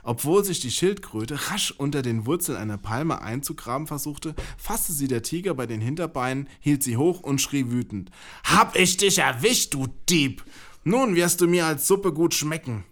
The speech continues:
Er schob die Schildkröte zu den gestohlenen Kokosnüssen in die alte Tasche, schwang sie auf den Rücken und strebte mit langen Sätzen seiner Behausung zu. Dort angekommen, befahl er seiner Dienerschaft, einen Topf mit Wasser auf das Feuer zu stellen.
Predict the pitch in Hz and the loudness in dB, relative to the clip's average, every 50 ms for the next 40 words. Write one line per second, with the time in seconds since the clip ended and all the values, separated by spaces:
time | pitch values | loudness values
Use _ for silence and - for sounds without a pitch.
0 | - - - - - - - - _ _ - 101 101 - - - 131 160 180 180 | -20 -20 -20 -20 -20 -20 -20 -20 _ _ -12 -10 -8 -6 -4 0 0 0 0 -2
1 | - - - - 104 - - 120 139 160 160 - - - 127 131 143 139 139 131 | -6 -14 -12 -8 -8 -6 -4 -4 -4 -4 -6 -10 -8 -4 -4 -4 -4 -4 -6 -8
2 | - - 110 104 104 101 98 98 - - 120 117 143 151 135 117 107 - 110 120 | -8 -8 -8 -8 -8 -8 -8 -10 -8 -6 -4 -4 -4 -4 -4 -6 -8 -8 -12 -12
3 | 117 - 123 - - 113 120 113 110 90 95 98 - - - 95 87 - - - | -12 -12 -12 -10 -10 -10 -10 -10 -10 -10 -10 -12 -12 -12 -12 -14 -14 -14 -14 -12
4 | 95 107 120 - 135 127 117 107 - - 110 90 180 196 175 160 143 135 127 - | -10 -10 -8 -6 -6 -6 -6 -8 -10 -10 -8 -8 -8 -6 -4 -4 -4 -4 -4 -6
5 | 135 120 117 143 180 185 208 202 196 139 131 120 - - - - 147 160 - 143 | -8 -4 -4 -4 -4 -4 -6 -6 -6 -4 -4 -4 -6 -6 -4 -6 -6 -4 -4 -4
6 | 123 117 113 101 104 107 113 123 185 196 185 160 123 127 139 147 - - 165 143 | -4 -4 -4 -4 -6 -8 -8 -8 -6 -6 -6 -4 -4 -4 -4 -4 -6 -6 -6 -4
7 | 131 110 113 131 147 156 127 104 87 85 95 92 92 90 - - - 92 92 92 | -4 -4 -4 -4 -6 -6 -6 -8 -8 -8 -10 -10 -12 -12 -12 -12 -12 -14 -14 -16
8 | - - - - - - - - - 110 110 - _ - 202 220 175 120 104 - | -18 -20 -20 -18 -20 -20 -12 -8 -6 -6 -6 -6 _ -6 -4 -4 -4 -6 -6 -8
9 | - 104 104 120 139 156 165 147 117 - 110 110 117 123 120 120 113 117 117 113 | -8 -8 -6 -6 -6 -6 -6 -8 -6 -6 -6 -6 -4 -4 -4 -4 -6 -6 -6 -6
10 | 120 123 131 139 139 131 - 143 147 - - - 123 117 120 120 - 185 208 196 | -6 -6 -4 -4 -6 -6 -6 -8 -10 -10 -12 -10 -8 -6 -6 -4 -4 -6 -6 -6
11 | - - 135 120 - 113 120 - - 156 127 131 - - 151 - - - 123 113 | -6 -8 -8 -6 -4 -4 -2 -2 -2 -2 -4 -4 -6 -8 -10 -8 -6 -4 -4 -4
12 | 104 95 - 98 92 - - 90 92 90 87 87 | -4 -6 -8 -10 -12 -12 -10 -10 -10 -10 -10 -12